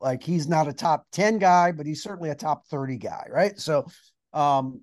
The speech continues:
he will have value to other teams that want to try and win.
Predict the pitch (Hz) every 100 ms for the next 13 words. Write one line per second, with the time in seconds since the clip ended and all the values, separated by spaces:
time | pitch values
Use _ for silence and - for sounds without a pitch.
0 | - - 220 214 208 160 180 208 156 160
1 | 190 190 156 147 165 156 151 156 131 185
2 | 185 143 143 143 143 139 - 135 147 135
3 | 139 143 220 233 95